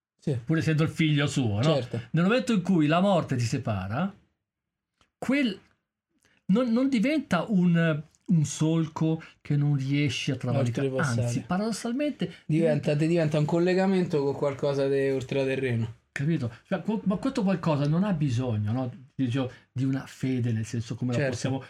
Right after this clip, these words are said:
Speaker 2: pensare noi dentro la logica del cristianesimo. È un dato di fatto effettivo.
Speaker 1: Sì.
Speaker 2: Se tu poi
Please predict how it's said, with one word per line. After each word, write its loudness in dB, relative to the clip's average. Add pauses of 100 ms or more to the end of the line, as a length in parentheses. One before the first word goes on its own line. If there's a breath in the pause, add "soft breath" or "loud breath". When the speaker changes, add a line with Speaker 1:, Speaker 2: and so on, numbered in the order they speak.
(100)
Speaker 2:
pensare -2
noi 0
dentro -2
la 0
logica -2
del -4
cristianesimo. -4 (380 loud breath)
È -2
un 0
dato 0
di 2
fatto -2
effettivo. 0
Speaker 1:
Sì. 0
Speaker 2:
Se -4
tu 0
poi 0